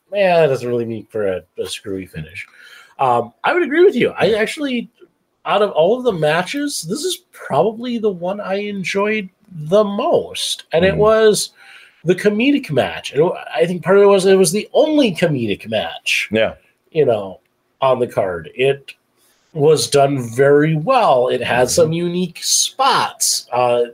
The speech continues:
Speaker 1: the involvement of the Jackass crew allowed them to create and do stuff that never seen before,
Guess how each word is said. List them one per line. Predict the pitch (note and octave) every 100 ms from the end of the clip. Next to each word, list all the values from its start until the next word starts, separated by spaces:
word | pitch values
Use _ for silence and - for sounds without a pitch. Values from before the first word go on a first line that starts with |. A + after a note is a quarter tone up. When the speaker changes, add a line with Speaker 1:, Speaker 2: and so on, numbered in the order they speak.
| -
Speaker 1:
the | C3+ C#3+
involvement | B2+ B2 C#3+ D#3+ F3 E3 -
of | F3 C4 E3+ C#3
the | C#3
Jackass | C#3+ C#3 C3+ C3+ B2+ -
crew | - C#3 C#3 C#3 C3+ C3+ - - _ _ _ _ _ _ _ _ _ _ _
allowed | C#3+ C#3+ C3+ E3+ F#3
them | A3+ G#3
to | G#3+
create | - F#3 F3+ G3
and | D#3 D3+ C3
do | D3+ E3+
stuff | - F#3 F3+ G3
that | D3+ D#3 E3 E3+ - _ _ _ _ _ _ _ _ _ _ _ _ _ - B3
never | C#4 A#3 G#3 E3+
seen | - E3+ D#3
before, | C#3+ C3+ B2 C#3 A3+ C4